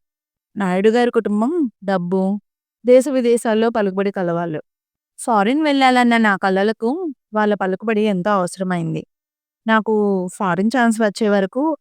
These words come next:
ఆ ఇంటికి నా రాకపోకలు జరుపుక తప్పదు.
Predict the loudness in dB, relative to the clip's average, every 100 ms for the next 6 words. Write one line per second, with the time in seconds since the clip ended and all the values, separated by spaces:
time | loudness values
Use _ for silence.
0 | -10 _ 0 2 4 2 0 0 2 4
1 | 2 0 -2 0 0 0 0 0 0 -2
2 | -4 -4 -4 -4 -4 -4